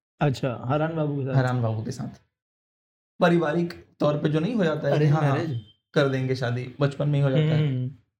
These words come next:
Speaker 2: कि बड़े होने तो शादी कर देंगे तुम्हारी इससे,
Speaker 1: हम्म।
Speaker 2: वैसा कुछ है। पर सुचरिता को मन ही मन हरान बाबू कुछ खास पसंद है नहीं।
Speaker 1: अच्छा, हाँ।
Speaker 2: क्योंकि देखती है कि इस इंसान का थॉट प्रोसेस बहुत घटिया,
Speaker 1: हाँ, बहुत
Speaker 2: गंदा,
Speaker 1: छोटी सोच का है।
Speaker 2: छोटी सोच का आदमी है।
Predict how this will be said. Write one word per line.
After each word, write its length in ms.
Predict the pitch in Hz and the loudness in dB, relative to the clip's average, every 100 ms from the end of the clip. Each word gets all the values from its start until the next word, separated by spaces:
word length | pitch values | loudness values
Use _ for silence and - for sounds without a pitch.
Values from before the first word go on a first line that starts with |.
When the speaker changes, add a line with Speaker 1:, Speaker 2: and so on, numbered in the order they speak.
| _ _ - 214 | _ _ -6 0
Speaker 2:
कि 40 | |
बड़े 240 | 165 160 | 2 2
होने 180 | 165 151 | 0 0
तो 60 | 151 | -2
शादी 220 | 147 135 | -2 -2
कर 120 | 131 | -2
देंगे 220 | 127 127 | -2 -2
तुम्हारी 220 | 127 123 120 | -2 0 -2
इससे, 260 | - - | -4 -10
Speaker 1:
हम्म। 420 | 117 - _ - | -12 -14 _ 6
Speaker 2:
वैसा 220 | 151 143 160 | 6 6 0
कुछ 180 | 147 | 0
है। 120 | 135 - | -2 -2
पर 100 | 214 | -4
सुचरिता 500 | 233 196 180 - - | -4 -4 -2 -2 -4
को 120 | 226 | -4
मन 160 | 185 | -2
ही 80 | 202 | 0
मन 120 | 220 | 0
हरान 280 | 190 143 175 | 0 0 0
बाबू 140 | 196 208 | -2 -4
कुछ 200 | 208 - | -4 -10
खास 360 | - 180 190 - _ _ _ - | -6 -6 -6 -14 _ _ _ -6
पसंद 300 | 135 175 131 | -4 -2 -2
है 180 | 113 123 | -2 -4
नहीं। 160 | 117 - _ | -6 -10 _
Speaker 1:
अच्छा, 300 | 160 131 - | -2 -2 -2
हाँ। 240 | 131 131 131 | -2 -2 -4
Speaker 2:
क्योंकि 260 | - 196 | 0 2
देखती 320 | 180 175 175 220 | 4 2 0 -4
है 80 | |
कि 60 | 208 | -2
इस 100 | 196 | 0
इंसान 280 | 190 190 190 | 2 0 -2
का 100 | 190 | -4
थॉट 200 | 190 180 | -4 -4
प्रोसेस 540 | - 175 175 - - | -2 -6 -6 -14 -10
बहुत 260 | 147 165 - - | -6 -6 -6 -4
घटिया, 400 | 139 135 135 156 - | 0 0 0 -2 -2
Speaker 1:
हाँ, 180 | 156 143 | -2 0
बहुत 180 | 143 | 0
Speaker 2:
गंदा, 200 | 131 131 | 2 0
Speaker 1:
छोटी 240 | 135 165 175 | 0 0 0
सोच 220 | 170 151 | -4 -4
का 80 | 156 | -4
है। 80 | 127 | 0
Speaker 2:
छोटी 220 | 147 156 | 0 0
सोच 200 | 151 147 | -2 -4
का 80 | 143 | -6
आदमी 220 | 135 131 | -4 -6
है। 140 | 135 | -10